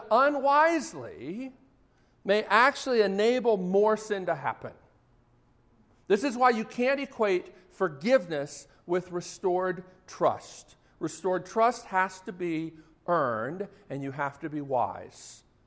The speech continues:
And while you are called and you have to forgive, even if the person's not sincere,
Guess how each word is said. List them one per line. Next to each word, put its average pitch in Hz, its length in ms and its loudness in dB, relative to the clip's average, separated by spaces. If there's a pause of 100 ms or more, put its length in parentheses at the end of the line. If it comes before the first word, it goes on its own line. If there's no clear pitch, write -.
(680)
And 165 140 -4
while 185 220 10
you 185 160 2
are 180 80 0
called 233 420 4
and 202 100 -2
you 175 100 -2
have 214 400 2
to 220 100 0
forgive, 220 720 4
even 311 320 0
if 302 140 -2
the 269 80 -4
person's 233 420 -2
not 208 200 -2
sincere, 165 680 0